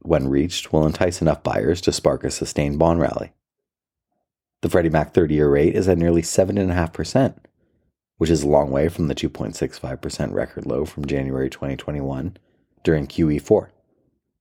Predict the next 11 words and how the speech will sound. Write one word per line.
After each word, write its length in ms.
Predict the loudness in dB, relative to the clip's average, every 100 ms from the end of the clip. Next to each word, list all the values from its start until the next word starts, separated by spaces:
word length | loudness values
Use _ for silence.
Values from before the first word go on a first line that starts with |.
| _ _ _ _ _ _ _ _ _
The 100 | 4
average 240 | 4 2 -6
percentage 540 | -6 -2 0 2 0
of 100 | -2
conventional 520 | 0 0 0 0 0
thirty-year 380 | 2 2 4 2
borrowers 560 | 2 0 2 2 2 2
with 140 | 0
incentive 440 | 0 -2 -2 -2
to 100 | -2
refinance, 720 | -2 0 0 0 -2 -6 -8